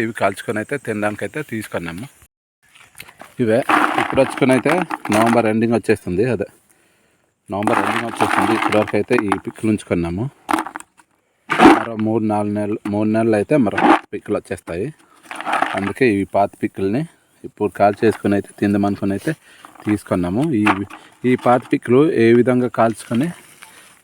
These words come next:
బద్దలు కొట్టుకొని తింటామో, లోన గింజలు ఎలా ఉంటాయో చూపిస్తాను.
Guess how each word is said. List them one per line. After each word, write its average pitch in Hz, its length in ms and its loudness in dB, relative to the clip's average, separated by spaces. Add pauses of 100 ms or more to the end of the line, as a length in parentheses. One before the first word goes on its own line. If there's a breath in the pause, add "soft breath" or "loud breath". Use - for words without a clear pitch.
బద్దలు 110 300 -2
కొట్టుకొని 113 380 0
తింటామో, 104 360 0 (1120 loud breath)
లోన 107 260 4
గింజలు 113 320 4
ఎలా 113 100 2 (100)
ఉంటాయో 110 320 -2
చూపిస్తాను. 92 500 -6